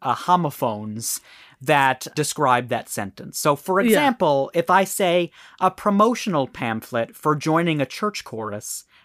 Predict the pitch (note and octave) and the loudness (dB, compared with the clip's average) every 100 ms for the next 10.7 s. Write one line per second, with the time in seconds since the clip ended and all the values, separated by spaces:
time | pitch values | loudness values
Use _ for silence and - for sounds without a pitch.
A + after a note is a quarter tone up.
0 | - F#3+ F#3 E3+ D3 - D3+ B2 A#2+ C3 | 0 2 4 2 0 -4 0 0 0 -4
1 | - - D4 C#4+ - D4 C#4+ D4 - E4 | -10 -2 -2 0 2 4 4 4 2 4
2 | E4 C4 F3 - A4 A4+ A4+ A4+ B4 - | 4 2 0 -6 -4 0 4 6 4 4
3 | A#4 A#4 F#3+ C3 D3+ - _ C#4+ C#4+ E3 | 4 6 6 4 -2 -8 _ -4 0 0
4 | - - - G#3 F3 D#3 _ A#3+ A3 G#3 | -2 -12 -10 -6 -6 -8 _ -8 -6 -6
5 | G3+ - C#4+ - - - - - G3 F3 | -8 -10 -10 -10 -14 -12 -8 0 0 2
6 | E3+ E3+ G3 G3 - F3+ F3+ - D3+ C#3 | 0 2 0 0 0 2 0 -2 -4 -4
7 | A#2+ A#2 - A2+ A2 - A2 G#2 G2+ G2+ | -6 -8 -8 -8 -10 -10 -10 -10 -10 -10
8 | B2 G#3 - - F#3 E3 D#3+ F#3 F3+ F3+ | -10 -12 -8 -2 -2 -2 -2 -2 0 -2
9 | F3 E3+ F#3 F3+ F#3 - - D#3+ - - | -2 -2 -2 -4 -10 -8 -6 -6 -6 -6
10 | D#3 E3+ F3+ G3 - - F3 | -2 -2 -2 -4 -2 2 4